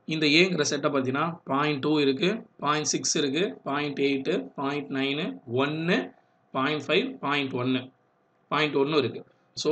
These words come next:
நம்மளோட condition என்ன? பாயிண்ட் ஒன் அல்லது அதுக்கு மேல உள்ள numbers இந்த டோட்டலாவே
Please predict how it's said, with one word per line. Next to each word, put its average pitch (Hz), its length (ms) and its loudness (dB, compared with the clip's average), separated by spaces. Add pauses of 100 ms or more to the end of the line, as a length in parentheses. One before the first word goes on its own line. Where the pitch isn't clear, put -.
நம்மளோட 175 520 4
condition 160 400 0
என்ன? 165 160 0 (160)
பாயிண்ட் 160 480 -2
ஒன் 233 140 0
அல்லது 170 360 2
அதுக்கு 147 220 -2 (100)
மேல 196 280 2
உள்ள 175 140 6
numbers 127 360 -2 (300)
இந்த 143 200 -2 (160)
டோட்டலாவே 190 1400 4